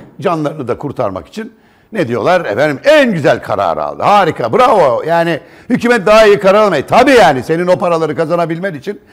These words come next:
bu hükümetin onları alması lazım. Senin patronuna daha fazla verecek. O da senin bunları yazman için daha çok sana para verecek.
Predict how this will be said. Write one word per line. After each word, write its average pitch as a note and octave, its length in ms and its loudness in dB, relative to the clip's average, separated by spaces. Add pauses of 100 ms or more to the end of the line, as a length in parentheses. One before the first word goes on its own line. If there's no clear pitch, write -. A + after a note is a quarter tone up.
(160)
bu G3+ 120 0
hükümetin E3 320 -4
onları D#3 300 2
alması F3+ 320 0
lazım. G#3+ 320 2 (240)
Senin G3 260 2
patronuna F3 500 0
daha E3+ 180 4
fazla F#3+ 320 2
verecek. G#3+ 400 2 (260)
O G#3+ 140 4
da A3+ 140 2
senin B3+ 380 0
bunları E3+ 260 -2
yazman C3 360 0
için C#3+ 200 -6
daha F#3 180 2
çok E3+ 160 -8
sana F3+ 200 -4
para E3+ 240 -4
verecek. D#3 340 -8